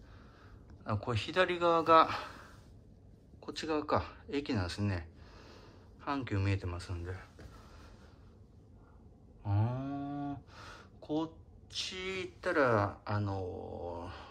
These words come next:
ー、西中島、西中島、新大阪とか。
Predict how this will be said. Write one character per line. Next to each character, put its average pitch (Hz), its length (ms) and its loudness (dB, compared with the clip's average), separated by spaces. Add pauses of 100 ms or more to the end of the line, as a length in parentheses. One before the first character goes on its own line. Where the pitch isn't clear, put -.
ー、 127 40 -4
西 123 280 2
中 143 340 6
島、 87 440 -2
西 107 320 2
中 123 280 2
島、 87 320 -4
新 117 400 0
大 107 60 4
阪 95 280 -4
と 92 120 -8
か。 90 220 -4